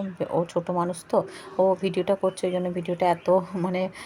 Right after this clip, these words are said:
এদিক ওদিক নড়ছে। আর এখানে দেখো লিকার চা বিস্কিট দিয়ে দিয়েছিলাম সোনাইকে, ও খাওয়া হয়ে গেছে। হাজব্যান্ডকে দিচ্ছি, কারণ সকালবেলায় উঠে সোনাইকে রুটি বা কিছু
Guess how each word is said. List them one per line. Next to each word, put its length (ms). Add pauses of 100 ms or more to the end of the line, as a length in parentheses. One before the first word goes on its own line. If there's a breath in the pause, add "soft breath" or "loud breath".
(140)
এদিক 220
ওদিক 220
নড়ছে। 500
আর 180
এখানে 280
দেখো 320
লিকার 340
চা 240
বিস্কিট 380
দিয়ে 220
দিয়েছিলাম 440
সোনাইকে, 480
ও 100 (100)
খাওয়া 260
হয়ে 160
গেছে। 220 (560 loud breath)
হাজব্যান্ডকে 480
দিচ্ছি, 300
কারণ 180
সকালবেলায় 640
উঠে 200
সোনাইকে 440
রুটি 280
বা 140
কিছু 260